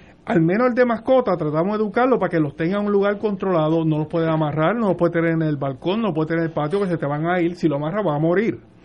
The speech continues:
Pero ¿qué hacemos con lo que está en la calle? Con lo que está en la calle, simplemente yo te exhorto a ti que el primero de enero salgas y vas a encontrar la cantidad de perros y gatos atropellados en las ca-, en las calles de Puerto Rico precisamente por este problema.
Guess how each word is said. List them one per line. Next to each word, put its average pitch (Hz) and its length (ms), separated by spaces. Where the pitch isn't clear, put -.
Pero 165 180
¿qué 175 80
hacemos 214 320
con 220 80
lo 202 60
que 175 80
está 180 200
en 202 60
la 202 100
calle? 226 380
Con 160 140
lo 151 80
que 147 80
está 170 200
en 190 40
la 208 80
calle, 220 220
simplemente 220 720
yo 156 180
te 185 100
exhorto 208 360
a - 40
ti 233 120
que 226 80
el 208 80
primero 165 420
de 214 80
enero 220 240
salgas 160 680
y 156 100
vas 151 160
a 180 40
encontrar 202 400
la 220 80
cantidad 147 360
de 180 80
perros 208 340
y 180 40
gatos 190 260
atropellados 185 540
en 190 60
las 185 100
ca-, 175 180
en 160 80
las 147 120
calles 180 220
de 185 40
Puerto 190 320
Rico 247 240
precisamente 175 640
por 156 140
este 165 160
problema. 135 360